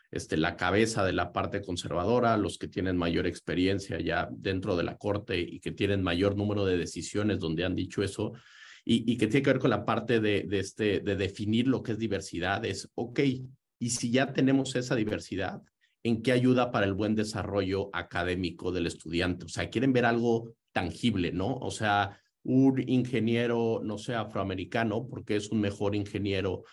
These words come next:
que, que, que puede ser una persona blanca, ¿no? O este, o por qué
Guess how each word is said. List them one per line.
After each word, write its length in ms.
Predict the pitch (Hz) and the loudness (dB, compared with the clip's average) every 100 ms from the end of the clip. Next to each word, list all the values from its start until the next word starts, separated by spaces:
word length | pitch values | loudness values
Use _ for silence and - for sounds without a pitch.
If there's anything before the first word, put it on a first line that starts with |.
| - _ | -20 _
que, 420 | - 101 90 80 - | -2 2 4 2 0
que, 640 | 90 82 80 78 69 80 | 0 0 0 -2 -4 -6
que 100 | - | -6
puede 320 | - 98 98 95 | -4 2 4 2
ser 420 | - 98 98 95 | 2 0 0 -4
una 260 | - 95 92 | -2 -2 -2
persona 340 | 87 - 90 | -4 -2 0
blanca, 460 | 82 87 87 78 78 | 0 0 -2 -6 -6
¿no? 140 | 85 | 0
O 420 | 113 143 123 95 | 2 2 0 2
este, 580 | 90 87 - - 90 87 - - | 2 0 -4 -2 0 0 -4 -12
o 180 | - 98 | -6 -4
por 260 | 98 98 98 | -2 -2 0
qué 540 | 120 117 120 113 113 | 2 4 4 2 -4